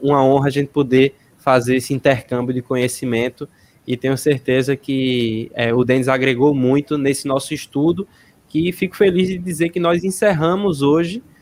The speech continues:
né, o capítulo dois da, da L G P D. Então, a partir do, do próximo episódio,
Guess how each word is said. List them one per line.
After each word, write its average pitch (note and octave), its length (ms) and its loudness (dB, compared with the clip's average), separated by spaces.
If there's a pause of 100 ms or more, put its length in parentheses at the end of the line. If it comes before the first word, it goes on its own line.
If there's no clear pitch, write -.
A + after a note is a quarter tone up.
(260)
né, C#3 400 0
o D3 80 -2
capítulo D#3 540 -2
dois C#3 600 2 (140)
da, C#3 400 -2
da C#3+ 160 -2
L D3+ 140 -6
G D3+ 100 -6
P G3 160 -6
D. D3 160 -2
Então, C3+ 540 -4 (360)
a B2 60 -10
partir C3+ 560 -2 (380)
do, C3 520 2
do C3 140 -2
próximo C#3 340 -2
episódio, D3+ 680 -2